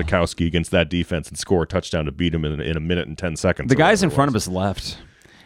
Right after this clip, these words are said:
Speaker 2: I don't blame them because
Speaker 1: I
Speaker 2: I
Speaker 1: wouldn't
Speaker 2: was,
Speaker 1: either.
Speaker 2: I'm like, "I'll wait for the replay, but I don't feel great about
Speaker 1: Yeah.
Speaker 2: this."
Speaker 1: Yep.
Speaker 2: And,
Speaker 1: But that's
Speaker 2: uh,
Speaker 1: the only one. I mean, you whipped Nebraska.
Speaker 2: Yeah.
Speaker 1: You whipped Wisconsin. These,
Speaker 2: Minnesota,
Speaker 1: these were not close games.
Speaker 2: Virginia.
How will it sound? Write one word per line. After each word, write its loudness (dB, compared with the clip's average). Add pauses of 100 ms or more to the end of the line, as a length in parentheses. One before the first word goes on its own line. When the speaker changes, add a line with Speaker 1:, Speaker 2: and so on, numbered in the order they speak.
(120)
Speaker 2:
I 6
don't 0
blame 2
them 4
because 4
Speaker 1:
I 4
Speaker 2:
I 4 (140)
Speaker 1:
wouldn't 2
Speaker 2:
was, 6
Speaker 1:
either. 0
Speaker 2:
I'm 4
like, 4
"I'll 4
wait 4
for 0
the 2
replay, 4
but 4
I 6
don't 2
feel -4
great 2
about 4
Speaker 1:
Yeah. 6
Speaker 2:
this." 2
Speaker 1:
Yep. 2 (280)
Speaker 2:
And, 6
Speaker 1:
But 4
that's 4
Speaker 2:
uh, 2
Speaker 1:
the 2
only 2
one. 0 (440)
I -2
mean, 2
you 4
whipped 0
Nebraska. -4 (120)
Speaker 2:
Yeah. -4 (480)
Speaker 1:
You 2
whipped 0
Wisconsin. -4 (100)
These, -4
Speaker 2:
Minnesota, 6
Speaker 1:
these 4
were 4
not 0
close 2
games. 4
Speaker 2:
Virginia. 2